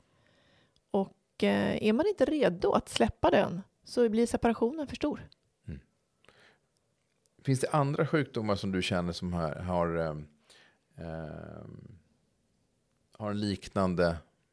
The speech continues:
Speaker 2: profil? Finns det andra sätt som jag använder, som jag tar till för att ha ett kontrollbehov?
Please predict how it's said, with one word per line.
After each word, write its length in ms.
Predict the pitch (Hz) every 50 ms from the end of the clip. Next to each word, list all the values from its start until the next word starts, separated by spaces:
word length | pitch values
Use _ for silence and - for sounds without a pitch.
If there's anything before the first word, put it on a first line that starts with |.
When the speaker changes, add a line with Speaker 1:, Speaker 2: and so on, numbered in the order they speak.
| _ _ _ _ _ _
Speaker 2:
profil? 360 | - - - - 139 - -
Finns 200 | - - 113 101
det 100 | - -
andra 360 | - 104 98 95 98 113 117 107
sätt 320 | - - 92 - - -
som 200 | - 92 87 80
jag 300 | 78 80 76 76 55 55
använder, 540 | 76 82 80 76 78 76 73 76 76 67 73
som 220 | - - 85 82
jag 140 | 76 73 -
tar 120 | - -
till 360 | 90 - - 90 87 80 - - _ _
för 120 | - -
att 120 | 80 - -
ha 80 | -
ett 120 | 71 - -
kontrollbehov? 500 | - 80 - - 85 - - 85 -